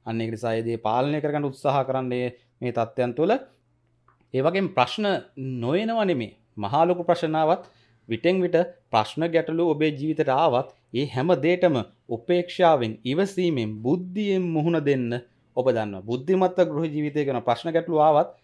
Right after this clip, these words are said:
අර ඒවට කොහෙත්ම, අ, ඔබ කඩා වැටෙන්නේ නැහැ. තව දෙයක්, ඒ ප්‍රශ්න මොනතරම් ගැඹුරු වුණත් ඒ දේවල් වලට බය වෙන්නේ නැහැ ඔබ. ඔබ හරි උපේක්ෂාවෙන් බලා ඉන්න. ඔබ ඒක තුළ ප්‍රශ්නේ තේරුම් ගන්න. මම මුලින්ම කිව්වේ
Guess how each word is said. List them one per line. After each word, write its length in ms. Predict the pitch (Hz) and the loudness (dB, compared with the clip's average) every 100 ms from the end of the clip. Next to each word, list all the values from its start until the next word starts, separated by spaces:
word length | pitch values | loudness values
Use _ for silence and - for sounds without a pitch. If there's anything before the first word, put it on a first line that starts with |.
| _ _ | _ _
අර 100 | 123 127 | -2 0
ඒවට 440 | 127 156 175 180 139 - _ _ - | 2 4 4 4 2 0 _ _ -10
කොහෙත්ම, 560 | 113 110 190 196 208 202 117 - _ _ _ _ | -8 -4 -6 -4 -2 0 0 -4 _ _ _ _
අ, 120 | 120 113 110 110 - _ _ - | -6 -4 -4 -8 -14 _ _ -4
ඔබ 120 | 135 165 117 | 2 4 4
කඩා 320 | - 127 143 160 | 0 2 4 4
වැටෙන්නේ 340 | 151 143 139 | 4 -2 -4
නැහැ. 200 | 120 107 _ _ - | -4 -6 _ _ -2
තව 160 | 135 165 | 2 2
දෙයක්, 200 | 165 147 | 2 0
ඒ 120 | 131 | -2
ප්‍රශ්න 280 | 123 - 170 | -2 -2 -4
මොනතරම් 560 | 123 139 160 180 185 127 - _ _ 117 | -2 -2 2 4 4 0 -8 _ _ -14
ගැඹුරු 520 | 107 104 135 202 208 | -6 -4 -2 0 0
වුණත් 300 | 180 139 135 _ - | 0 0 -4 _ -6
ඒ 200 | 127 151 | -2 0
දේවල් 300 | 165 175 170 | 2 4 4
වලට 240 | 175 139 | 2 2
බය 180 | 120 139 | 4 4
වෙන්නේ 360 | 131 113 104 101 | 4 2 -2 -6
නැහැ 80 | 98 | -8
ඔබ. 80 | 110 | -4
ඔබ 160 | 147 202 | -4 -2
හරි 240 | 185 202 160 | 0 -2 -4
උපේක්ෂාවෙන් 680 | - 269 269 - 226 208 | -6 -8 -6 -2 -2 0
බලා 280 | 170 170 175 | 2 4 4
ඉන්න. 200 | 165 143 113 - | 0 -4 -6 -4
ඔබ 180 | 151 | 0
ඒක 320 | 208 165 175 220 | 4 4 2 -2
තුළ 180 | 247 254 | -2 0
ප්‍රශ්නේ 420 | 139 143 - 202 | 2 0 0 -2
තේරුම් 180 | 185 175 | 0 2
ගන්න. 80 | 170 | 2
මම 140 | 165 | 4
මුලින්ම 260 | 170 214 202 | 4 2 0
කිව්වේ 320 | 214 220 | -4 -8